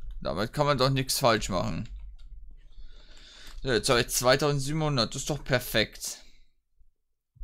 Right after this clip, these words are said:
Äh, so, Leute. Mit diesem Ach nee, au, nee, warte. Na, nein, nein, nein, nein.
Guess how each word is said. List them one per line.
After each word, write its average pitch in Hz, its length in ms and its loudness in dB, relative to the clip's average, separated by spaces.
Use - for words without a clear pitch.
Äh, 123 220 -2
so, 139 200 4
Leute. 113 440 2
Mit 120 280 0
diesem 240 540 2
Ach 180 100 8
nee, 226 260 10
au, 185 260 12
nee, 156 360 6
warte. 143 560 0
Na, 78 360 -2
nein, 71 320 -4
nein, 90 220 -2
nein, 67 200 -6
nein. 50 400 -10